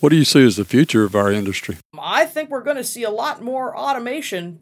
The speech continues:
Speaker 2: because we're really struggling, at least in the landscape side of things, and I know turf and greenhouse are sort of the same way, with a labor shortage. I don't think that that's gonna get any better over the next years as the population in this country,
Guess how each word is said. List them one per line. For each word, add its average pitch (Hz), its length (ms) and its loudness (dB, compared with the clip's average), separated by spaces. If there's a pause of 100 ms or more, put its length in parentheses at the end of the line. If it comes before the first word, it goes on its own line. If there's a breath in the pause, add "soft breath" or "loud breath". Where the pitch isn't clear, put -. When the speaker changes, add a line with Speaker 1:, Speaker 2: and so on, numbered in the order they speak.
Speaker 2:
because 180 340 -8
we're 240 240 -8
really 247 280 -10
struggling, 220 600 -10
at 196 120 -8
least 262 200 -12
in 247 120 -10
the 220 60 -10
landscape 226 500 -10
side 170 240 -10
of 160 100 -14
things, 165 320 -10
and 156 80 -14
I 165 80 -6
know 196 160 -8
turf 214 340 -14
and 175 80 -14
greenhouse 185 460 -10
are 165 60 -18
sort 190 260 -12
of 175 80 -14
the 160 40 -16
same 190 280 -12
way, 185 320 -10
with 180 160 -10
a 165 80 -10
labor 202 300 -8
shortage. 143 560 -12 (340)
I 214 60 -10
don't 233 160 -14
think 233 160 -10
that 185 120 -14
that's 202 220 -6
gonna 190 200 -10
get 190 180 -6
any 180 180 -8
better 190 320 -6
over 156 180 -8
the 156 60 -8
next 160 300 -14
years 160 260 -12
as 151 220 -10
the 143 100 -14
population 170 640 -14
in 143 80 -14
this 151 180 -16
country, 151 520 -14